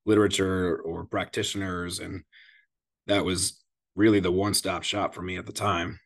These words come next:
was, was that seminar. And I remember purchasing the video bundles, and <laughs> I, I actually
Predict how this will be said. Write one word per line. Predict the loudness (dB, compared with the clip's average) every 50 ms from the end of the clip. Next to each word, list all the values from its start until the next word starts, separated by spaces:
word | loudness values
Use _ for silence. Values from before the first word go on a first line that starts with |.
| _ _
was, | -4 -2 -2 -2 -2 -4 -4 -6 -8 -10 -14 _
was | -8 -6 -6 -4
that | -6 -4 -4
seminar. | -2 -2 -2 -2 -2 -4 -4 -6 -6 -10 -12 _ -10 -4
And | -2 -2 -2 0 -2 -2 -4 -4 -6 -10 _ _ _ _ _ _ _ _ -4
I | -2
remember | 0 0 0 -2 -4 -6 -10 _ _
purchasing | -2 0 0 0 0 -2 0 0
the | 0 0
video | 0 0 0 0 0 -2
bundles, | -2 -2 -2 -2 -2 -4 -4 -4 -6 -6 -6 -6
and | -6 -6 -6 -8 -10 _ _ -2
<laughs> | -2 -2 -2 -4 -4 -2
I, | -2 -2 0 0
I | 0 2
actually | 2 2 0 -2 -2 -4 -4 -6